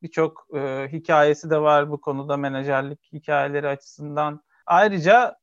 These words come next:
bu menajerlik ve kulüp yöneticileri hikayelerini araştırırken tabii ki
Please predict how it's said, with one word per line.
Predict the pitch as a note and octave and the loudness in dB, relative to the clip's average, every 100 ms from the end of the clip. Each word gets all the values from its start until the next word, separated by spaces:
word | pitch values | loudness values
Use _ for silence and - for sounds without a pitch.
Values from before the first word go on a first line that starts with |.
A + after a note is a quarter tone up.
| _ | _
bu | F#3+ | -6
menajerlik | F#3+ F#3 F3 F3+ F3 F3 E3+ | -2 -2 4 6 4 2 -4
ve | E3 | -6
kulüp | F3+ E3+ | -4 -2
yöneticileri | D#3+ D#3 D3+ C#3+ D3 D3 | -2 -2 -6 -6 -4 -4
hikayelerini | C#3+ D#3 C#3+ C#3+ D3+ | -2 0 2 0 -2
araştırırken | D3+ D#3 D3 - D3+ C#3+ C#3+ C#3 | 0 0 -2 -6 -8 -6 -8 -8
tabii | C#3+ C3+ B2 | -10 -12 -10
ki | - G3+ | -6 -6